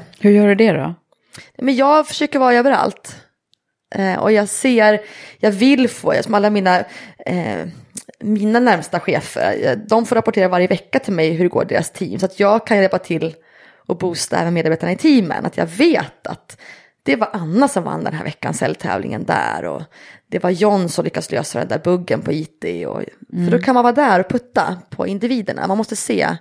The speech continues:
Speaker 2: människor, tycker jag. Så jag tror att jag, jag tror att man tycker att jag är, eh, ganska rättvis,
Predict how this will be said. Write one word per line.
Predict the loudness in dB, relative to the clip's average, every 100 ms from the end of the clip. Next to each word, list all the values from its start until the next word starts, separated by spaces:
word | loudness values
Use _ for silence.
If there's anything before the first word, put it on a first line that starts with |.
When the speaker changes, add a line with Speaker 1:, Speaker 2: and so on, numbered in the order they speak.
| _ _ -20 _ _ -10
Speaker 2:
människor, | -6 -6 -6
tycker | -8 -6 -4
jag. | -2 -2 0
Så | 0
jag | 2
tror | 0
att | 2
jag, | 0 -2 -18 -14
jag | -4
tror | 0
att |
man | 0
tycker | 0 -2 -2
att | 0
jag | 0 2
är, | 0 0 -2 -8 -20 _ _ -14
eh, | -12 -12 -14 -20 _ _ _ _ _
ganska | -2 0 0
rättvis, | 0 -2 -2 -2 -2 -8 -8